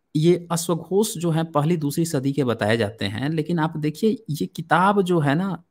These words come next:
जब नालंदा विश्वविद्यालय जलाया गया है, उसके बाद से इसका ब्राह्मणीकरण किया गया है। देखिए इस, कैसे इस सर्ग एक में आएगा ये बात। पहले सर्ग में कपिल वस्तु के बारे में कवि अश्वघोष बताते हैं कि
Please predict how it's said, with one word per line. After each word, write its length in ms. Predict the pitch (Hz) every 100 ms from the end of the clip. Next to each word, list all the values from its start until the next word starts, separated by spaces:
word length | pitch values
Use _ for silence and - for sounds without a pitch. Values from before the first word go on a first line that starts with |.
| _ -
जब 160 | 143 151
नालंदा 480 | 139 104 110 131 185
विश्वविद्यालय 720 | 190 170 - 147 127 123 139
जलाया 360 | 127 104 104 113
गया 260 | 113 101
है, 220 | 101 - - _ - - - - _
उसके 360 | 196 190 - 226
बाद 560 | - - 160 208 226 214
से 200 | - 185
इसका 280 | 175 -
ब्राह्मणीकरण 680 | 127 127 123 127 127 120 110
किया 220 | 113 104
गया 160 | 104 110
है। 80 | 123
देखिए 280 | 170 165 147
इस, 160 | - -
कैसे 460 | 151 151 151 135 -
इस 200 | 175 - -
सर्ग 340 | - 147 135 -
एक 220 | 131 -
में 120 | 113
आएगा 240 | 101 98 95
ये 120 | -
बात। 200 | - - _ _ _ _ _ _ _ _ _ _ _ _ - - - - - -
पहले 360 | 170 185 240 254
सर्ग 340 | - 190 185
में 380 | 160 135 170 -
कपिल 300 | 156 202 185
वस्तु 380 | 147 156 - 190
के 140 | 180
बारे 320 | 147 143 165
में 200 | 170 165
कवि 320 | 170 135 170 170
अश्वघोष 560 | 131 143 131 143 165 123
बताते 420 | 113 117 113 160
हैं 380 | 143 120 107 147
कि 180 | 147